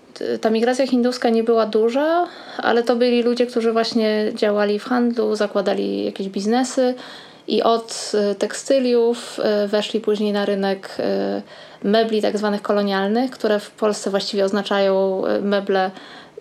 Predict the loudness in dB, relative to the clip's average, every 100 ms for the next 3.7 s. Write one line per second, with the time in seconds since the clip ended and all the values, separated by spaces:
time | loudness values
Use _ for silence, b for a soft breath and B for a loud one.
0 | -14 -8 0 2 2 4 4 4 2 2
1 | 0 -4 -8 0 2 2 0 0 2 2
2 | 2 2 2 2 0 0 -2 -2 -4 -2
3 | 0 0 -4 -4 -2 -2 -4